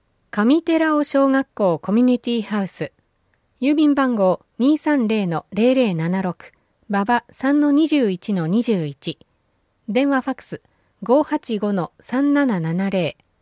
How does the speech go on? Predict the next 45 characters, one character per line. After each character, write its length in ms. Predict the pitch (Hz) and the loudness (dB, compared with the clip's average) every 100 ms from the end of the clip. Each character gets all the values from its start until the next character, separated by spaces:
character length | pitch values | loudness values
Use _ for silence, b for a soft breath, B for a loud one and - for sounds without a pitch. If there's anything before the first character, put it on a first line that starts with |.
| _ _ _ _ _ _ _ _ _ _ _ _ - | _ _ _ _ _ _ _ _ _ _ _ _ -4
親 240 | 262 349 320 | 0 0 0
子 180 | 240 | -2
で 200 | 185 175 - | -2 -2 -2
木 180 | 175 - | -4 -2
工 200 | 294 311 | 0 0
教 280 | - 269 220 | 0 -2 -2
室。 320 | - - 160 _ _ _ _ _ _ _ _ _ | -6 -12 -12 _ _ _ _ _ _ _ _ _
椅 140 | 220 | -6
子、 280 | 208 285 277 _ _ | -2 -4 -4 _ _
本 280 | - 311 277 | 0 0 2
棚、 320 | 202 180 156 _ | 0 -2 -4 _
人 240 | 190 262 294 | 2 4 6
形 180 | 285 277 | 4 4
の 160 | 269 | 2
家 220 | 262 262 | 2 2
な 100 | 233 | 0
ど 220 | 202 165 - | 0 -2 -6
自 180 | 180 185 | -4 2
由 180 | 254 294 | 4 4
に 180 | 233 - | 2 -2
作 220 | - 185 | -6 -2
ろ 300 | 185 160 - | 0 0 -4
う。 40 | _ _ _ _ _ _ _ _ _ - | _ _ _ _ _ _ _ _ _ -18
七 240 | - 330 | -2 0
月 240 | 330 - | 0 0
二 140 | 311 330 | 0 0
十 240 | 294 247 | 0 0
四 140 | 185 175 | 0 -4
日 200 | - 190 | -4 -4
日 380 | 175 - 220 | -4 -4 -2
曜、 280 | 214 190 - - | 0 0 -2 -6
十 200 | 185 330 | -2 0
時 120 | 277 | 0
か 120 | 220 180 | -2 -4
ら 140 | 156 | -4
十 180 | - 208 | 0 2
二 160 | 202 | 2
時。 160 | 180 151 _ _ _ - | -2 -8 _ _ _ -4
小 220 | 277 302 | 0 2
学 200 | 311 - | 0 -2
生 200 | 240 202 | -2 -2
と 120 | 175 | -2
保 120 | 147 | -2
護 120 | 190 | 0
者、 220 | 220 165 | -2 -6